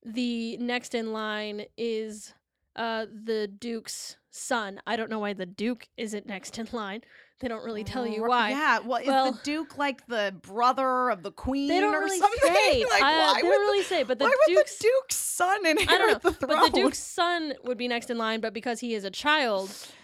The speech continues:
Speaker 1: if he took over the throne,
Speaker 2: Mm.
Speaker 1: then the duke would be king
Speaker 2: Oh,
Speaker 1: regent.
Speaker 2: right, the evil duke would be
Speaker 1: And he's
Speaker 2: king
Speaker 1: terrible,
Speaker 2: regent.
Speaker 1: and the king is
Speaker 2: I
Speaker 1: like,
Speaker 2: just
Speaker 1: "He'll
Speaker 2: really,
Speaker 1: ruin
Speaker 2: I,
Speaker 1: everything."
Speaker 2: okay, I just really need to circle back to the duke's son
Speaker 1: It doesn't
Speaker 2: and, like,
Speaker 1: make any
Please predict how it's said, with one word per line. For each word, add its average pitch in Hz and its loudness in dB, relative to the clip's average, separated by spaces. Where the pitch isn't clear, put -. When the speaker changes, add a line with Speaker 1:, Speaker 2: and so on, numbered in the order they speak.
Speaker 1:
if - -4
he 254 -2
took 247 -4
over 220 -2
the 220 -2
throne, 269 0
Speaker 2:
Mm. 160 -12
Speaker 1:
then 226 -6
the 214 -6
duke 247 -6
would 220 -6
be 202 -14
king - 0
Speaker 2:
Oh, 240 6
Speaker 1:
regent. 220 4
Speaker 2:
right, 208 0
the 214 -6
evil 214 0
duke 175 -6
would 196 -4
be 196 -4
Speaker 1:
And 240 -2
he's 247 -2
Speaker 2:
king 180 -6
Speaker 1:
terrible, 220 2
Speaker 2:
regent. 196 -4
Speaker 1:
and 220 -4
the 214 -6
king 247 -2
is 226 -4
Speaker 2:
I - 2
Speaker 1:
like, 370 8
Speaker 2:
just 480 -6
Speaker 1:
"He'll 294 4
Speaker 2:
really, 349 8
Speaker 1:
ruin 294 4
Speaker 2:
I, - 4
Speaker 1:
everything." 254 0
Speaker 2:
okay, 240 6
I 247 2
just 294 -4
really 359 0
need 294 0
to 277 -2
circle 240 -4
back 208 -2
to 240 -2
the 196 -2
duke's 185 -6
son 151 0
Speaker 1:
It 359 4
doesn't 453 4
Speaker 2:
and, 339 2
like, 254 6
Speaker 1:
make 320 0
any 277 2